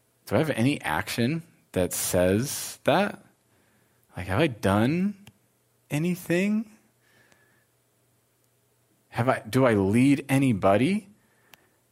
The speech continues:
Uh, I've been having, like, Mike and I, like, conversations all the time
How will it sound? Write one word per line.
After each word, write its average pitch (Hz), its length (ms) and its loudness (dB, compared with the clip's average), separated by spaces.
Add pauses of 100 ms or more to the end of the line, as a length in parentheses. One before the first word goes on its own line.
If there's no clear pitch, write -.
(280)
Uh, 98 380 0 (320)
I've 127 140 2
been 139 100 4
having, 127 420 2
like, 110 300 0 (840)
Mike 127 320 0
and 107 120 2
I, 95 180 2
like, 95 260 0 (340)
conversations 113 640 0
all 101 120 4
the 98 80 0
time 98 460 -2